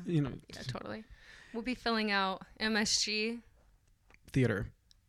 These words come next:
Speaker 1: <laughs> Just like Orville. Um, shit, there was, shit, there was something I wanted to
Speaker 2: Shit.
Speaker 1: say. I really can't remember. What were we talking about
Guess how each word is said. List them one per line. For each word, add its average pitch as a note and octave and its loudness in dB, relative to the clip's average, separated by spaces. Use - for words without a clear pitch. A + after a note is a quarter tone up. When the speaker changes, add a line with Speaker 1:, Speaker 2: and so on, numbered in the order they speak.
Speaker 1:
<laughs> - -8
Just G3 8
like A3+ 10
Orville. E3+ 8
Um, C3+ 8
shit, C3 -2
there A#2+ 0
was, - -2
shit, G#3 2
there D3 -4
was C#3+ 0
something E3 8
I - 4
wanted D#3+ 2
to D3+ 2
Speaker 2:
Shit. - 0
Speaker 1:
say. D3+ 4
I A#2 4
really B2 0
can't B2+ -4
remember. G#2+ -4
What D3 6
were D#3 10
we D#3 10
talking C3 4
about A#2 4